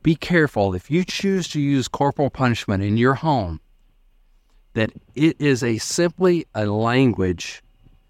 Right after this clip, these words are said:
and, and use it carefully, use it tenderly. But as soon as another language is appropriate, by all means, use other languages. But as soon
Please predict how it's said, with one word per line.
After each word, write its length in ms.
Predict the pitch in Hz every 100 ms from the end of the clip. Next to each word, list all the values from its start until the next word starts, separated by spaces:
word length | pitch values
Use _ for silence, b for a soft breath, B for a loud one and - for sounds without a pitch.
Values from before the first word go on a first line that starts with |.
| _ -
and, 180 | 104 104 _ _ _ _
and 400 | 107 107 107 107 - _ - _
use 460 | 120 107 120 156 151
it 180 | 151 -
carefully, 680 | - 113 104 - 110 131 - _ _ -
use 280 | 110 117 104
it 140 | - -
tenderly. 720 | - 139 113 87 71 69 87 _ _ _ _ - _ _ _ -
But 460 | 120 151 95 - _ _ _ _ _ _ -
as 180 | 98 -
soon 400 | - 165 226 226
as 160 | 127
another 340 | 117 127 131 113
language 540 | 117 214 180 127 - _ _ -
is 220 | 117 117
appropriate, 720 | 104 - 170 208 110 87 - - _ _ _ _ _ _ -
by 100 | 120
all 240 | 143 151
means, 480 | 139 175 131 101 - -
use 420 | 117 151 180 - -
other 300 | 127 151 143
languages. 720 | 139 185 123 - 82 - - _ -
But 160 | 113
as 180 | 98 113
soon 480 | - - 151 175